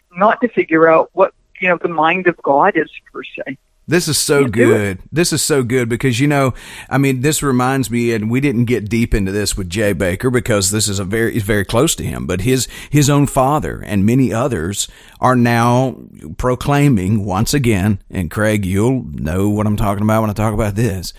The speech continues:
Speaker 2: Jesus is coming again and very soon.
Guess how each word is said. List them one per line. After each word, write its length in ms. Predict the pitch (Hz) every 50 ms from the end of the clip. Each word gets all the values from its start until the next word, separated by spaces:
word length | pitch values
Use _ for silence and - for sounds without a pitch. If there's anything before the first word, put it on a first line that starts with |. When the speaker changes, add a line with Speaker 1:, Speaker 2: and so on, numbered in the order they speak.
| - - - -
Speaker 2:
Jesus 480 | 98 107 131 160 185 170 185 180 - -
is 100 | 139 120
coming 320 | - - 147 147 135 117
again 460 | 101 101 101 131 143 135 95 95 101 -
and 220 | - 113 113 107 123
very 480 | 117 107 139 139 143 143 139 131 120
soon. 680 | 110 - - - 135 131 120 95 80 76 78 64 73 -